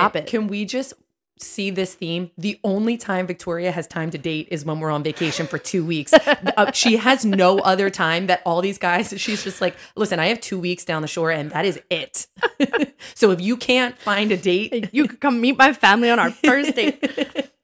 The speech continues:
Speaker 1: No, Fred wasn't a first date. It was, like, a second date. And he came in to the beach, and I made sure we beached on a different beach than the
Speaker 2: Mm-hmm.
Speaker 1: family 'cause I didn't wanna deal with that. I
Speaker 2: 'Cause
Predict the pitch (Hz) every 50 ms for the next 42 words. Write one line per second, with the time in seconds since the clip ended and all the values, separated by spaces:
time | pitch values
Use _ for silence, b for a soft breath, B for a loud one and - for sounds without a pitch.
0 | _ _ 254 254 240 240 - 277 285 269 392 427 403 403 392 381 - 277 269 -
1 | - 262 240 233 226 214 226 254 277 - 330 - - - 240 240 - - 320 285
2 | - 208 156 135 - - - 208 214 208 202 - - 226 233 233 247 269 254 233
3 | 208 - - 269 262 226 220 226 220 - - 180 160 165 185 202 196 208 202 -
4 | 240 214 220 214 180 185 180 - - - 160 156 143 143 - 165 160 - 202 226
5 | 220 226 233 226 - - 254 254 269 254 202 226 196 190 190 196 190 185 - -
6 | 165 151 151 - - 175 165 180 208 - 214 220 233 214 185 190 185 180 180 -
7 | 175 170 170 - - - -